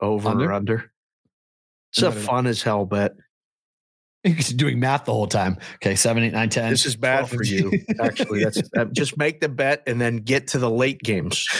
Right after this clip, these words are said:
Speaker 2: Right, and then see if you can play
Speaker 1: And
Speaker 2: off
Speaker 1: then
Speaker 2: it.
Speaker 1: just see what you need, and you can, it's a
Speaker 2: <laughs>
Speaker 1: super sweat.
Speaker 2: Yep.
Speaker 1: Or you're toast. You know, like, if you bet under and there's a seven six game, you're like, "Fuck." You're hoping for one nothing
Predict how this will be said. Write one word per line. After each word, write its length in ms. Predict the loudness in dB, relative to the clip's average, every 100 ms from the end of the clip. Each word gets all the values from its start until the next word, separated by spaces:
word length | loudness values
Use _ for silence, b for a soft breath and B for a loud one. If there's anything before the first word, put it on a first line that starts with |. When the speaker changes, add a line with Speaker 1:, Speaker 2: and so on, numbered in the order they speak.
| B -2
Speaker 2:
Right, 300 | 0 0 0
and 100 | 0
then 100 | 2
see 140 | 2 2
if 60 |
you 60 | 0
can 80 | 0
play 140 | 0
Speaker 1:
And 60 | 2
Speaker 2:
off 20 |
Speaker 1:
then 140 | 2 2
Speaker 2:
it. 40 |
Speaker 1:
just 200 | 2 2 2
see 180 | 2
what 220 | 2 0 0
you 60 | 0
need, 300 | 2 2 2
and 100 | 2
you 100 | 2
can, 220 | 2 0
it's 120 | 0
a 80 | 2
Speaker 2:
<laughs> 0 |
Speaker 1:
super 440 | 2 2 0 0 0
sweat. 480 | 0 2 0 -2 -10 B B B -4
Speaker 2:
Yep. 200 | -2 0
Speaker 1:
Or 240 | 2 2
you're 200 | 0 -4
toast. 680 | -4 0 2 2 -2 -4 -8 _ _ _ _ _ _ _ _ _
You 80 | -2
know, 320 | 0 0 -4 -10
like, 300 | 0 0 2 -2
if 120 | -4
you 60 |
bet 200 | -2 0 0
under 340 | 0 0 0
and 100 | 0
there's 300 | 0 0 -2 0
a 60 |
seven 420 | 2 2 2 0
six 340 | 0 0 0 -2
game, 300 | 0 0 0
you're 80 | -2
like, 180 | -6 -8
"Fuck." 540 | -14 -10 -10 -10 -18 _ _ _ _ _ _ -2
You're 120 | 0
hoping 260 | 2 0
for 140 | -2 -2
one 320 | 0 0 2
nothing 540 | 2 0 0 0 -2